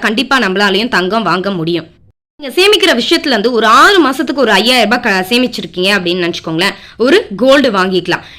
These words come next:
வீட்ல போடுற மாதிரி ஒரு டெய்லி இயரிங்ஸா கூட வாங்கி வச்சுக்கலாம். சரிங்களா? ஒரு ஆறு மாசம் ஒரு ஐயாயிரம் ரூபாய் சேர்க்கிறீங்க அப்படின்னா, ஒரு கோல்டு காயினா கூட வாங்கி வச்சுக்கலாம். இந்த மாதிரி நம்ம சேமிப்பு செஞ்சோம் அப்படின்னா, கண்டிப்பா நம்மளால தங்கம் வாங்க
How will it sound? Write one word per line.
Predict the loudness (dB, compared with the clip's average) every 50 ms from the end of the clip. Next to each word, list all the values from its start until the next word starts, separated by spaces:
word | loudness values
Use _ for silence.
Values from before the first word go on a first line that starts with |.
| -20 _ -4 0 2
வீட்ல | 2 4 4 2 2 2
போடுற | 0 0 0 0 -2 -2
மாதிரி | -2 -2 0 0 0
ஒரு | 0 2 2 2
டெய்லி | 2 2 2 2 0 2 2
இயரிங்ஸா | 2 2 4 2 2 0 0 0 0 0
கூட | 0 -2 0 0
வாங்கி | 0 0 -2 -2 -2 -4
வச்சுக்கலாம். | -4 -6 -8 -6 -6 -6 -6 -6 -12 -20 -20 -20 -20 -20 -16 -4 -2
சரிங்களா? | 0 0 0 0 0 -2 0 0
ஒரு | 2 4 4 4
ஆறு | 4 4 4 2
மாசம் | 2 0 0 0 0
ஒரு | 0 2 2
ஐயாயிரம் | 2 2 2 0 0
ரூபாய் | -2 -4 -2 -2
சேர்க்கிறீங்க | -4 -4 -2 -4 -4 -2 0 0 -2
அப்படின்னா, | -2 -2 -4 -4 -2 -2 -2
ஒரு | -2 -2 0 0
கோல்டு | 2 2 2 0 -2 -2 0
காயினா | 0 2 2 2 2 0 0 0
கூட | -2 0 0
வாங்கி | 0 0 0 -2 -4
வச்சுக்கலாம். | -4 -8 -8 -6 -6 -6 -6 -8 -16 -14 -6 -2 0
இந்த | 2 4 6 6
மாதிரி | 6 6 4 4 4
நம்ம | 2 0 0 0
சேமிப்பு | -2 0 0 -2 -4 -6 -6 -4 -4
செஞ்சோம் | -4 -2 -2 -2 0 0 0 0
அப்படின்னா, | 0 0 -2 -2 0 0 0 0 -2 -2 -6 -14 -20 _ _ _ _ -2
கண்டிப்பா | -2 0 0 0 0 2 0 0 2
நம்மளால | 0 0 0 0 0 0 0
தங்கம் | -2 -2 -2 0 -2 -2 -2
வாங்க | -2 -2 -2 -2